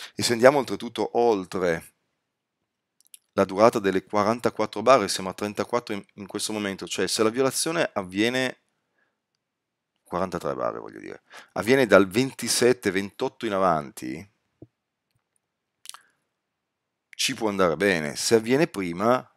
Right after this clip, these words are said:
potrebbe essere strano, brutto, orrendo, tutto quello che volete, ancora una chiusura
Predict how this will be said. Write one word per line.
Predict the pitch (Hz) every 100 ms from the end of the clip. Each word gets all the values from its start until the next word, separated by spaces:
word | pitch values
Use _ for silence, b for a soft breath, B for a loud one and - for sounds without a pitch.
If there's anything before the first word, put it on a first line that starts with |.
| -
potrebbe | 95 104 101 92
essere | 73 - 107 98 98 - _ _ _ _ _ _
strano, | - - - 120 107 110 110
brutto, | 90 101 113 110 - -
orrendo, | 95 92 98 107 107 107 98 98 98 98 95
tutto | 110 110
quello | 107 104
che |
volete, | 117 120 95 90 107 110 B B B
ancora | 107 107 123
una | 113 101
chiusura | - 98 87 123 143 95 87 78